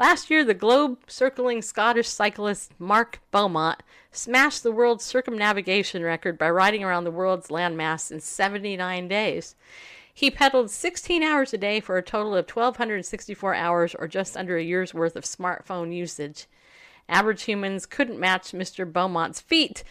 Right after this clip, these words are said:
but the money and time saved by ditching their phones would afford them a lot of time with a personal trainer. And last but not least, if we got rid of our other things, we could actually play more,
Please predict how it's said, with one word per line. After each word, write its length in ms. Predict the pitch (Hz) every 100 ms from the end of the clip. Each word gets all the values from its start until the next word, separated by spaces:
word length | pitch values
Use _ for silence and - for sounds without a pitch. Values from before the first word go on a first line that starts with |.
| - - _
but 140 | 185 180
the 80 |
money 320 | 180 220 233 196
and 100 | 185
time 320 | 214 208 185
saved 400 | - 214 202 - -
by 140 | 156
ditching 580 | 156 - 240 - 214 190
their 140 | 175
phones 520 | 175 233 220 214 202
would 140 | - 160
afford 340 | - 202 190
them 140 | 180 170
a 60 |
lot 180 | 165 170
of 80 | 156
time 260 | 180 170
with 120 | 156 151
a 40 |
personal 460 | - 190 - 151 143
trainer. 500 | - 185 - - - _ _ _ _ _ _ _ _ _ _ _ _ _ _ _ -
And 160 | 165 170
last 320 | 175 170 -
but 100 | 156
not 220 | 165 151
least, 480 | 147 135 - - - _
if 140 | 165 -
we 260 | 165 156 -
got 300 | - 160 - - _
rid 280 | 165 165 160
of 220 | - 156 156
our 280 | 151 147 _ _ - _ _
other 260 | - 180 165
things, 400 | 165 156 160 -
we 120 | 165
could 180 | - 165
actually 600 | 160 160 - 165 160 151 _ _ _ _
play 340 | - - 190 190
more, 540 | 180 180 180 185 170